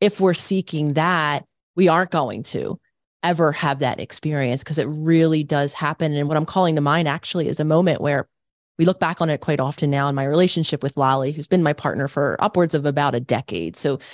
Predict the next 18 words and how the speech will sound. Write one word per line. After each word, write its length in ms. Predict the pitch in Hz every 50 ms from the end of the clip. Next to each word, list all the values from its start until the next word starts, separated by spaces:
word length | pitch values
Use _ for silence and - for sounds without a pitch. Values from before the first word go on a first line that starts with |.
| - - _
she 240 | - - - 196 202
saw 280 | 185 - - 175 165 160
me 180 | 160 160 151
in 80 | 139 135
my 140 | 135 117 -
prime 400 | - - 233 233 214 208 208 202
disconnected 640 | 202 190 185 - - - 180 165 165 - - 180 -
state 360 | - - - 165 160 160 147
where 80 | - 135
she 120 | - - 233
was 140 | 220 180
one 80 | 185 175
of 80 | 156 139
the 60 | 147
first 340 | - - 170 160 165 - -
people 360 | - 190 - - 156 - 156
who's 180 | 160 - -
like, 200 | - 85 82 -